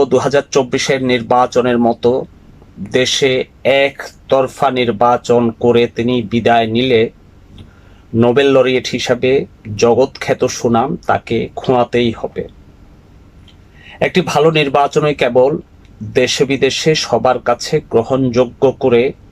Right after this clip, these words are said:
গত চোদ্দ মাসের সমালোচনাগুলো নিমেষেই শেষ করার সক্ষমতা উনি সৃষ্টি করতে পারেন। তার সুনাম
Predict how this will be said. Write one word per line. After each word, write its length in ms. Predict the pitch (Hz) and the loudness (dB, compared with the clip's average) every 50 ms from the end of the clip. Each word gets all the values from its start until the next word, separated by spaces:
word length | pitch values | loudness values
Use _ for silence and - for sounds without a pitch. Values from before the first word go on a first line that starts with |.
| - - - - - - - - - - - - - - - - 98 | -20 -20 -20 -20 -20 -20 -20 -20 -20 -20 -20 -20 -20 -18 -14 -10 -2
গত 200 | - 120 120 - 143 - - | 0 0 2 0 -2 -2 2
চোদ্দ 280 | 147 139 135 - - 156 143 | 0 0 0 0 0 0 0
মাসের 460 | 143 143 139 - - - 156 147 147 139 - | 0 0 -2 -4 -2 0 0 0 0 -2 -4
সমালোচনাগুলো 920 | - - - 127 131 131 131 131 127 - - 135 131 127 123 131 127 123 127 127 131 156 - - - - | -8 -4 -4 -2 0 0 0 0 -2 0 0 0 0 0 0 0 0 2 2 4 2 2 0 -2 -8 -8
নিমেষেই 680 | 123 127 127 131 135 143 143 139 - - - 139 135 127 | -4 -2 0 0 2 0 0 0 -2 -2 -2 -2 -2 -2
শেষ 300 | - - - 135 117 - - - - | -4 -2 -2 -2 -2 -2 -8 -6 0
করার 340 | 131 127 120 123 117 117 - - _ - - - - - - - - - - - - - - - - - | 0 2 2 4 2 0 -2 -4 _ -20 -20 -20 -20 -20 -20 -20 -20 -20 -20 -20 -20 -20 -20 -20 -16 -12
সক্ষমতা 880 | - - - - 123 - _ - - - 143 123 123 120 - 123 120 139 160 226 - _ - - - - - - - - - - - | -10 -6 -4 -4 -4 -6 _ -10 -4 -4 -2 0 -2 -2 0 0 0 0 0 -2 -8 _ -20 -20 -20 -20 -20 -20 -20 -20 -14 -6 -4
উনি 240 | 120 113 120 117 110 - - - - - | -4 -2 0 -2 -2 -4 -6 -12 -20 -18
সৃষ্টি 400 | - - - - 156 - - - 117 | -12 -6 -4 -4 -4 -2 -2 -4 -4
করতে 300 | - 107 98 - - 92 | -2 -4 -6 -4 -6 -6
পারেন। 300 | - - - - - - - - - - - - - - - - - _ - - - - - - - - - - - - - - - - - - - - - - | -4 -4 -8 -8 -10 -16 -20 -20 -20 -20 -20 -20 -20 -20 -20 -20 -20 _ -20 -20 -20 -20 -20 -20 -20 -20 -20 -20 -20 -20 -20 -20 -20 -20 -20 -20 -20 -12 -2 2
তার 180 | 143 147 147 147 - - | 2 4 4 2 0 -4
সুনাম 360 | - - 143 143 147 151 151 | -2 -2 0 2 2 0 0